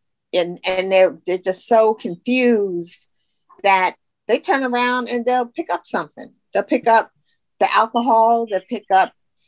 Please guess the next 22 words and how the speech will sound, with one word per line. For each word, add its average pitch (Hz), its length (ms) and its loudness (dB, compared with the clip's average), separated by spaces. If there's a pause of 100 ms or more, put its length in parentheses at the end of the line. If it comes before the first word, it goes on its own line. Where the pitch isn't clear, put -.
(300)
uh, 170 220 2
marijuana, 220 840 0 (140)
and 202 320 -2
then 214 220 0
it'll 190 220 -4
spiral 208 560 0
down 226 640 -4
to 233 320 -2
the 226 160 4
other 254 240 4
drugs, 151 640 0
the, 175 340 0
uh, 156 360 2 (360)
the 185 180 0
acid, 202 540 -4 (520)
the, 185 380 4
um, 165 720 -2
cocaine, 214 880 -4 (420)
things 226 320 2
of 196 140 2
that 233 240 0
nature. 165 500 -6